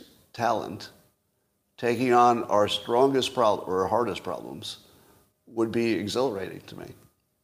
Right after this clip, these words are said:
That would be exhilarating. Do you, do you know what the f-, what it feels like? Well, here, here's an example. Do you remember what it felt like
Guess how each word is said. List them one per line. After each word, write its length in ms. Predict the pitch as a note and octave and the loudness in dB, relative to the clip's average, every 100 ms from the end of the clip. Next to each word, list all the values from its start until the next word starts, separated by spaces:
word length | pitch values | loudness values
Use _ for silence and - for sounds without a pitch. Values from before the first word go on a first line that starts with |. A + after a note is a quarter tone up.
| _ - | _ -6
That 100 | G#2+ | -4
would 100 | G2+ | -2
be 80 | |
exhilarating. 720 | G2 F#2+ G#2+ G#2 E2+ D#2 - G#2 - _ _ _ _ - | -4 -4 -4 -4 -6 -8 -12 -18 -20 _ _ _ _ 2
Do 60 | |
you, 80 | C#3 | 4
do 160 | A#2+ A#2+ | 4 4
you 80 | D#3 | 6
know 100 | F#3+ | 6
what 160 | G3+ | 4
the 60 | D3 | 2
f-, 240 | - C#3 - | -4 -6 -2
what 160 | C3 C#3+ | 2 4
it 100 | A#2 | 2
feels 320 | D#3 E3 A#2+ | 0 0 2
like? 200 | G#2 F#2+ - | 0 -2 -2
Well, 320 | E3 D3 - | 2 2 0
here, 180 | D#3+ E3 | -6 -4
here's 200 | - E3 | -2 -4
an 60 | A#2 | -4
example. 360 | F2 F2+ - - - | -6 -6 -8 -14 -18
Do 260 | - - C#3 | -20 -8 0
you 20 | |
remember 260 | E3+ F#3 F#3+ | 2 2 4
what 140 | F#3 | 4
it 100 | C#3 | 2
felt 280 | - C#3+ B2+ | 2 2 4
like 280 | C3 C3+ | 6 6